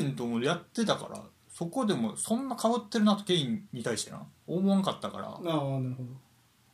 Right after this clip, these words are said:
Speaker 1: うん。まあ、そういう十番タイプがおったらおったで、前でも
Speaker 2: うん。
Speaker 1: しっかり役割果たせる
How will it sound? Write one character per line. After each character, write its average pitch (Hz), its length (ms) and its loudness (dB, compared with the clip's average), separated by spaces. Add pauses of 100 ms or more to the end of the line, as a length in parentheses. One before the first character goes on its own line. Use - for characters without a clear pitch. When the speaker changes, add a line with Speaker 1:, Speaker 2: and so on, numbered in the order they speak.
(160)
Speaker 1:
う 139 60 -4
ん。 123 260 -4
ま 175 120 0
あ、 - 140 -2 (340)
そ - 200 -4
う 254 60 4
い 202 40 6
う - 20 6
十 226 140 -2
番 262 180 4
タ 262 120 6
イ 214 40 4
プ 160 80 4
が 139 80 4
お 208 100 6
っ - 40 -4 (120)
た - 100 2
ら 123 80 4
お 139 60 2
っ - 60 -10
た 120 120 0
で、 107 280 -4 (200)
前 185 280 6
で 180 100 4
も 110 280 0 (140)
Speaker 2:
う 160 40 -6
ん。 131 240 -8 (300)
Speaker 1:
し - 200 -6
っ - 40 -20
か 156 100 0
り 113 200 -4 (440)
役 139 260 0
割 139 120 4
果 139 80 0
た 139 100 2
せ 143 120 2
る 127 280 0